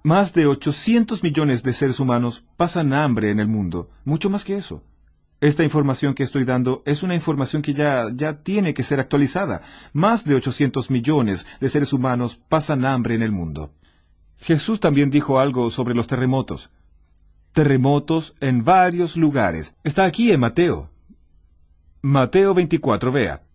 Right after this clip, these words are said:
Terremotos en varios lugares. Está escrito aquí, versículo cuatro, versículo cinco, versículo seis, versículo siete y versículo ocho.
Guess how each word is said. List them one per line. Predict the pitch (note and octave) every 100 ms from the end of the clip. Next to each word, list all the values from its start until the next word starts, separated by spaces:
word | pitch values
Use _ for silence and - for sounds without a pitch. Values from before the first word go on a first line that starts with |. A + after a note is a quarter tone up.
| -
Terremotos | D3 C3 B2 C#3+ F#3 - G3 -
en | D#3+ C#3 A#2 A2+
varios | E3+ F3 F3 F3 -
lugares. | E3+ D3+ A#2+ D#2+ C#2+ - _ _ _ _ _ -
Está | B2+ F3+
escrito | - F3 E3+
aquí, | C3 C3+ G#2+ - _ _ -
versículo | A#2+ D3 C#3+ B2+ A2+
cuatro, | B2 A#2+ C#3 D#3 -
versículo | B2 A2+ C3+ A#2+
cinco, | G#2+ C#3+ C#3 D3 D3+
versículo | B2+ C#3 B2+ A2+
seis, | - C3+ C3+
versículo | A#2 A2 C#3+ C#3 C3+ A2+
siete | G#2 E3+ F#3 F3 F3+ E3+
y | E3+ E3+ E3
versículo | D#3 C#3+ D3 C#3+ B2+ A2 F2+
ocho. | D#2 - D2